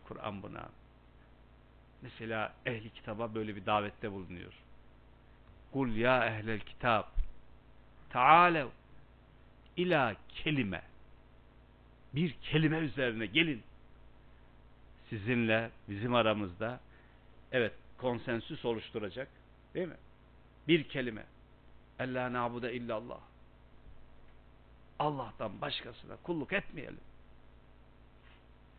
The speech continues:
"Ve lâ nüşrike bihi şey'e." Hiçbir şeyi koşmayalım.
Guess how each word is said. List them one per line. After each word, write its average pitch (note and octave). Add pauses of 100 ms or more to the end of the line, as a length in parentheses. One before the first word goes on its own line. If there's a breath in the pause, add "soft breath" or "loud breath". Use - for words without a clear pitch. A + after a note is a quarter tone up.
(1120)
"Ve C3+
lâ D3+
nüşrike D#3
bihi C#3
şey'e." C3+ (800)
Hiçbir D#3+ (200)
şeyi B2+ (1500)
koşmayalım. -